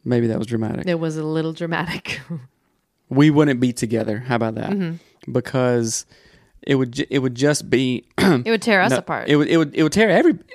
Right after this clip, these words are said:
Speaker 1: yeah, it would tear us apart,
Speaker 2: Mm-hmm.
Speaker 1: and we would go even more crazy.
Speaker 2: Mm-hmm.
Speaker 1: Okay, somebody said, "Is there more info on growth versus fixed mindset
Speaker 2: Yes.
Speaker 1: or the pel-,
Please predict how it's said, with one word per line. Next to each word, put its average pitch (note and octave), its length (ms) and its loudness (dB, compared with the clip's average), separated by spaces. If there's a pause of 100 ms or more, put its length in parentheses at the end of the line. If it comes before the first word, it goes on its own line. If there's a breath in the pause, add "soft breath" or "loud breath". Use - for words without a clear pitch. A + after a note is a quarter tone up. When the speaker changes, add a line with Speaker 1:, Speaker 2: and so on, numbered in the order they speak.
(120)
Speaker 1:
yeah, F3+ 240 2
it C3 60 2
would D3+ 100 -2
tear F#3 160 4
us F3+ 120 0
apart, D#3 320 2
Speaker 2:
Mm-hmm. - 80 2
Speaker 1:
and C#3 160 2
we D#3+ 120 4
would D3+ 140 2
go C#3 200 4
even B2 400 0
more B2+ 240 2
crazy. A#2 320 2
Speaker 2:
Mm-hmm. E3+ 380 -2
Speaker 1:
Okay, C3 200 4
somebody C#3 260 2
said, C3 200 0
"Is B2 200 2
there C3+ 180 4
more E3 560 4
info C#3+ 480 4
on B2 300 0
growth C3+ 360 4
versus B2+ 400 0
fixed - 300 -2
mindset B2+ 320 -2
Speaker 2:
Yes. - 560 -2
Speaker 1:
or B2+ 160 2
the A#2 100 2
pel-, B2+ 280 -2